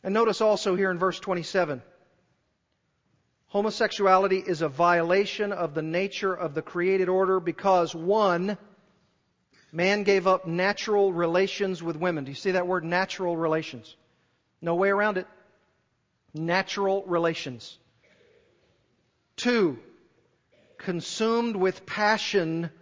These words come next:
for one another. That's a strong word there, folks. Strong word. Consumed or burned in their lust for one another.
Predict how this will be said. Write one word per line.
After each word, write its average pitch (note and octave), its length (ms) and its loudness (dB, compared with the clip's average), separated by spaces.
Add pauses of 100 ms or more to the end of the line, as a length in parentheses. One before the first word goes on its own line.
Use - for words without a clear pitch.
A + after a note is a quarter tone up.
(760)
for F3 180 -4
one F3+ 160 2
another. E3 300 0 (240)
That's F#3+ 200 -2
a D#3 40 -4
strong G#3 720 0
word F#3 320 2
there, D3 160 0
folks. C#3+ 340 -4 (160)
Strong G3 540 0
word. E3 260 0 (300)
Consumed F3 1040 -2 (220)
or E3 180 2
burned F#3 1300 4 (1400)
in E3+ 160 -2
their D#3+ 220 2
lust F3+ 440 2
for F3 140 -2
one D#3 200 -2
another. C3 340 -6